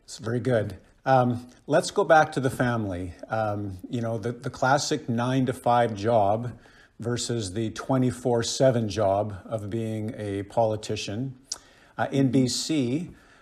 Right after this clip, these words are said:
uh, you are only one of a half dozen M L As that gets to go home every night. I would imagine that the advantages outweigh the disadvantages to that. What does coming home at the end of the day look like for you?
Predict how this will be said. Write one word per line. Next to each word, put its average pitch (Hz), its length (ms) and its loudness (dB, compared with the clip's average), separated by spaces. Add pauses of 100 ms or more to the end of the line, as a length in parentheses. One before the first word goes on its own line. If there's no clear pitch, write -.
uh, 107 160 -2
you 139 400 2
are 120 220 0
only 123 500 -2
one 120 320 -4
of 117 100 -2
a 113 60 -2
half 127 440 0
dozen 131 520 0
M 117 160 -2
L 107 240 0
As 110 320 -4
that 110 200 -4
gets 123 260 -6
to 123 100 -6
go 117 160 -2
home 135 340 2
every 90 240 -4
night. 85 380 -6 (840)
I 104 120 -6
would 101 100 -2
imagine 104 460 -4
that 104 200 -4
the 110 140 -4
advantages 110 720 -4
outweigh 107 520 -4
the 101 120 -8
disadvantages 101 880 -6
to 98 120 -10
that. 90 380 -4 (920)
What - 180 -2
does 277 160 -4
coming 175 400 2
home 135 400 6
at 123 160 0
the - 220 -4
end 131 180 0
of 107 120 -6
the 117 80 -2
day 110 480 0 (120)
look 131 380 -4
like 113 260 -2
for - 160 -12
you? 98 460 -6